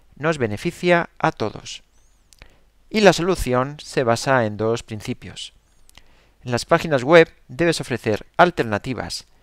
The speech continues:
diferentes presentaciones que se adapten a las necesidades de diferentes usuarios. Y debes crear páginas que se transformen correctamente, páginas web que se puedan visualizar correctamente con diferentes dispositivos,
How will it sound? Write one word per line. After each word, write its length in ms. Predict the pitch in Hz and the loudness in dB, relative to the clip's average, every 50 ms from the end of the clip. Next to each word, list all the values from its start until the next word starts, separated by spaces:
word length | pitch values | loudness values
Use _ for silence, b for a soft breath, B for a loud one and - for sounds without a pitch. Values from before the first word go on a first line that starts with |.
| b b b b b b b | b b b b b b b
diferentes 520 | - 180 - - 147 175 180 170 170 151 | -4 -2 0 0 0 0 0 -2 -2 -4
presentaciones 840 | - - 147 - 175 156 - 123 117 - 127 127 120 123 135 135 - | -4 -6 -6 -6 -6 -4 -4 -4 -4 -2 -2 -2 -2 -2 -4 -6 -6
que 160 | - 165 165 | -6 -6 -6
se 160 | - - 127 | -4 -2 0
adapten 600 | 110 110 131 135 - - 127 120 123 135 151 156 _ _ - | 2 4 4 2 2 0 -2 -2 -2 -4 -8 -18 _ _ -2
a 120 | - 170 | 0 2
las 120 | 175 170 | 4 4
necesidades 800 | 156 151 147 - 143 - 135 117 110 110 113 117 127 135 - - - | 2 0 -2 -4 -4 -4 -2 0 2 2 4 4 2 0 -2 -8 -14
de 180 | - 120 170 185 | -6 -2 0 0
diferentes 500 | 185 170 - 107 110 113 - 156 151 - | 0 0 -2 -4 -6 -4 -4 -6 -6 -6
usuarios. 640 | 117 - - 107 127 156 131 107 101 104 - - - - _ _ _ - - _ _ b b b b b b b b b | -8 -6 2 4 4 4 4 2 -4 -6 -10 -16 -20 -20 _ _ _ -20 -20 _ _ b b b b b b b b b
Y 100 | 190 208 | -2 2
debes 260 | 214 220 196 196 - | 4 4 4 2 0
crear 300 | - 123 117 113 113 113 | 2 4 6 6 4 4
páginas 580 | - _ - 180 185 - - 175 175 180 170 - | 2 _ 0 0 0 0 -4 -4 -2 -4 -4 -4
que 120 | - 170 | -8 -8
se 120 | - 170 | -6 -6
transformen 580 | 160 143 120 117 - - 135 135 135 139 143 135 | -6 -6 -8 -8 -6 -6 -6 -2 -2 -4 -4 -4
correctamente, 840 | - 127 110 139 131 - - 120 107 110 104 98 - - - 98 - b b b b b b b b b b b _ - | -4 -4 -2 -4 -4 -4 -6 -6 -6 -6 -8 -10 -12 -16 -18 -18 -20 b b b b b b b b b b b _ 4
páginas 400 | 208 190 - 165 143 123 110 120 | 4 4 4 2 -4 -4 -2 2
web 220 | 131 151 156 - b b b b b b | 2 2 2 2 b b b b b b
que 100 | - 180 | -6 -4
se 120 | - 143 | -4 -4
puedan 280 | - - 139 127 117 113 | -2 0 0 0 0 -2
visualizar 520 | 110 - - 117 107 107 - - 123 - | -4 -8 -8 -8 -8 -4 -2 0 -2 0
correctamente 760 | - - 113 127 156 - - 127 127 156 170 170 160 - 170 156 | -2 -4 -2 -2 -2 -2 -4 -4 -2 -2 -4 -2 -2 -2 -2 -2
con 200 | - 165 180 170 | -2 -4 -4 -4
diferentes 600 | 151 127 - 107 110 113 113 - 117 110 101 101 | -6 -8 -6 -4 -4 -4 -4 -4 -4 -4 -4 -6
dispositivos, 800 | 101 98 - 104 98 - 113 - 156 165 160 160 165 - - | -10 -10 -12 -12 -12 -10 -4 -2 0 2 2 2 0 -2 -8